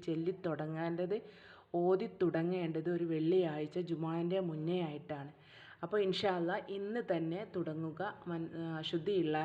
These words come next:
ഇല്ലാത്ത സ്ത്രീകളൊക്കെ ഇന്ന് തന്നെ ഞാൻ ഓതിത്തുടങ്ങുമെന്ന് മനസ്സിൽ നിയ്യത്താക്കുക. വെള്ളിയാഴ്ച ജുമാ കഴിഞ്ഞ് ഉടനെ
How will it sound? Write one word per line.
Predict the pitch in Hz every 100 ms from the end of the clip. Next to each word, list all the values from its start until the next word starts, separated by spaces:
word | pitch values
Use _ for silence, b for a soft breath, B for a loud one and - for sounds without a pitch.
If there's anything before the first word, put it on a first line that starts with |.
| 165
ഇല്ലാത്ത | 170 165 175 185 196
സ്ത്രീകളൊക്കെ | - 160 147 147 151 147 190 220 B B B B
ഇന്ന് | 131 170
തന്നെ | 180 170 156 160
ഞാൻ | 165 160
ഓതിത്തുടങ്ങുമെന്ന് | 151 156 165 170 156 160 175 180 160 165
മനസ്സിൽ | 156 147 151 202 226
നിയ്യത്താക്കുക. | 170 160 160 151 147 -
വെള്ളിയാഴ്ച | 160 156 160 156 156 196
ജുമാ | 190 160 170
കഴിഞ്ഞ് | 165 165 170
ഉടനെ | 175 143 160 185